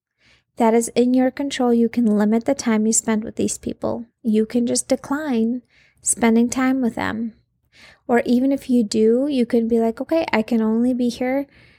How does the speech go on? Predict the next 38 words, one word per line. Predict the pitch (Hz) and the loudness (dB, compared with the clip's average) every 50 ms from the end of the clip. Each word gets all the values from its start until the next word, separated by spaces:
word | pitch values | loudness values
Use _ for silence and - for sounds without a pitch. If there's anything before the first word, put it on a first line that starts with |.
| _ _ _ _ _ _ _ _ _ _ - | _ _ _ _ _ _ _ _ _ _ -4
If | 240 - - | -2 0 0
it's, | 240 - - | -2 0 2
like, | 233 226 220 226 | 2 2 2 0
a | 220 | -2
family | - 247 240 240 240 247 247 240 | 0 2 2 4 4 4 4 4
member, | 233 226 220 220 220 220 220 | 4 2 2 2 2 2 2
we're | 214 214 214 | 2 2 2
like, | 214 214 214 - | 2 2 2 0
"Yeah, | 285 302 | 0 2
we | 285 262 247 | 2 0 0
can | - 247 240 | 0 -2 -2
come | - 254 247 240 | -2 -2 -4 -2
to | - 254 | -2 0
your | 247 233 220 | 0 0 0
house, | 220 220 226 226 226 - | 0 0 -2 -2 -2 -2
but | - 220 220 | 0 0 0
it's | 214 208 | 0 0
only | - 226 220 220 226 233 240 240 | -2 0 0 2 4 2 2 0
from | - - 226 214 208 | 0 -2 0 0 2
this | 208 208 - | 0 0 0
time | - - 226 220 202 | 0 0 0 0 0
to | - | -2
this | - 170 - - | -2 -2 -2 -2
time, | - 233 - - - - 214 - _ _ _ | 0 -2 -2 -4 -4 -6 -8 -10 _ _ _
and | 220 220 208 | 0 0 2
that's | 196 - - | 0 0 -2
it." | - - - - _ _ _ _ _ _ - - _ _ _ _ | -4 -4 -6 -8 _ _ _ _ _ _ -20 -20 _ _ _ _
You | 240 220 | -2 0
set | - 233 220 226 | 2 2 2 2
boundaries. | 226 - - 233 240 - - - 233 - - - - _ _ - _ _ _ _ | 0 -2 -2 -4 -6 -10 -12 -12 -12 -12 -12 -12 -16 _ _ -20 _ _ _ _
What | 247 226 247 247 254 277 311 - - - - _ - | -4 0 2 2 4 4 2 0 -2 -10 -14 _ 0
if | 269 269 262 254 254 254 - - - - - - - | 0 2 2 2 0 -2 -4 -8 -14 -16 -16 -14 -4
there's | 247 247 240 233 240 | 0 2 2 2 2
a | 233 233 | 0 0
conversation | - 247 233 226 226 220 - - 226 226 - - 220 208 | 2 0 2 2 2 2 2 2 2 2 2 0 -2 -2
at | 202 - | -2 -4
the | - - | -6 -4
table | - - - 214 220 - - 208 220 | -2 -2 -2 -2 -2 -4 -4 -4 -6